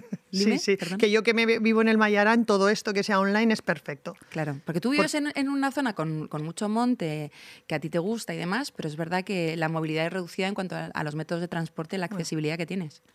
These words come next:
Speaker 2: Sí, sí. Y también tienes que planificar más cuando sales de allí, cómo te vas a mover, ¿no?
Speaker 1: Mm.
Speaker 2: Entonces, mm, puede ser una muy buena herramienta para mí.
Speaker 1: Ya te
Speaker 2: Mm.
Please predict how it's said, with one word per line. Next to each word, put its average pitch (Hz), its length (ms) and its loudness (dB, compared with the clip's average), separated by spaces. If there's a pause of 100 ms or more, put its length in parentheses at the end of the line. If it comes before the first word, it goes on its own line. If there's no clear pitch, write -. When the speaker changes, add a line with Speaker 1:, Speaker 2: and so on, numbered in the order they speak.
(100)
Speaker 2:
Sí, 180 240 -8
sí. 170 220 -10 (200)
Y 185 120 -6
también 175 240 0
tienes 202 220 4
que 202 120 0
planificar 185 540 0
más 185 160 -2
cuando 180 260 0
sales 180 320 0
de 170 60 -2
allí, 185 240 -2
cómo 170 280 -2
te 170 100 -4
vas 156 180 -4
a - 20 -6
mover, 180 300 0
¿no? 202 260 0 (140)
Speaker 1:
Mm. 180 400 -6 (220)
Speaker 2:
Entonces, - 580 -8 (260)
mm, 196 640 2
puede 185 160 0
ser 208 240 -2
una 202 340 0
muy 196 220 2
buena 190 220 0
herramienta 160 340 -6
para 175 180 -10
mí. 165 180 -10 (320)
Speaker 1:
Ya 180 100 -2
te 170 80 2
Speaker 2:
Mm. - 20 2